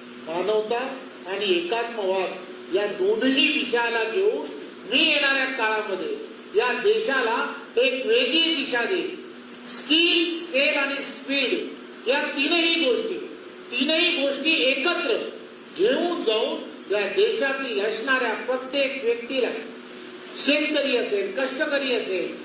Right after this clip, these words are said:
प्रत्येकाच्या जीवनामध्ये आनंद कसा निर्माण होईल यासाठी मी माझ्या,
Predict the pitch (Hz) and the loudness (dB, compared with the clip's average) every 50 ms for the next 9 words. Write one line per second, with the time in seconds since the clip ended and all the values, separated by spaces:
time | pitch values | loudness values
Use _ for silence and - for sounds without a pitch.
0 | - - - - - 240 254 254 254 - - 320 330 330 330 330 285 262 254 262 | -14 -14 -14 -6 -2 -2 -2 -2 -2 -2 0 2 2 2 2 2 0 0 0 0
1 | 294 302 294 302 - 220 226 240 254 269 269 262 - 220 190 180 185 196 220 - | 0 0 -2 -2 -4 -4 -4 -2 0 2 2 2 0 0 -2 0 0 0 0 -2
2 | - - - - - - 202 208 226 254 285 294 320 320 330 320 294 277 - 277 | -4 -6 -10 -12 -6 -2 -2 0 2 2 0 0 0 0 0 0 0 -2 0 0
3 | 277 277 254 247 233 233 226 233 226 226 208 175 175 190 190 190 185 - - - | 0 0 -2 -4 -4 -4 -4 -2 -2 0 0 2 4 4 4 4 2 0 -2 -4
4 | - - - - - - - 185 208 247 294 277 - - 240 214 - 214 220 220 | -8 -10 -12 -14 -10 -4 0 0 2 2 2 0 -2 -2 -4 -2 -2 -2 -4 -4
5 | - - 190 208 214 196 180 - - - - - - - - 165 175 185 - - | -4 -4 -2 -2 -2 -2 -4 -6 -8 -10 -12 -14 -12 -8 -4 -2 -2 0 2 2
6 | 214 233 254 262 262 262 | 2 2 0 -2 -4 -6